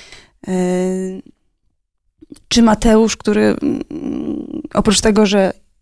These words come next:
niedługo będzie można usłyszeć też jego raperską płytę, też grał w, e, końcówce zespołu Manam i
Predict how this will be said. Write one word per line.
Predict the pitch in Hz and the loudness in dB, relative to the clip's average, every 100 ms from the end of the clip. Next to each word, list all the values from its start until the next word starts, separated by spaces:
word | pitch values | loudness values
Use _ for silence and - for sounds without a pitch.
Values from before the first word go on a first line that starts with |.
| _ - | _ 0
niedługo | 202 202 208 208 185 202 | 0 2 2 4 4 2
będzie | 196 185 185 | 0 0 2
można | 185 196 | -2 -2
usłyszeć | 190 - 208 196 | -2 0 0 0
też | - 185 - | -2 -2 0
jego | 190 190 185 - _ _ | 0 0 0 -2 _ _
raperską | - 196 233 226 214 - 190 | 0 2 4 4 4 2 0
płytę, | - 190 175 196 226 - - _ _ _ _ _ _ | 2 0 2 4 2 0 -14 _ _ _ _ _ _
też | 220 208 | 2 2
grał | 190 208 202 196 | 2 2 4 2
w, | 196 - | -4 -6
e, | - 196 190 185 185 190 - _ | -4 -2 -4 -4 -6 -8 -14 _
końcówce | 208 202 - 196 - - 208 | -2 0 0 -4 -4 2 2
zespołu | 190 - 202 196 | 2 0 2 4
Manam | 196 190 202 240 262 254 | 4 4 4 2 2 0
i | 196 175 | -4 -6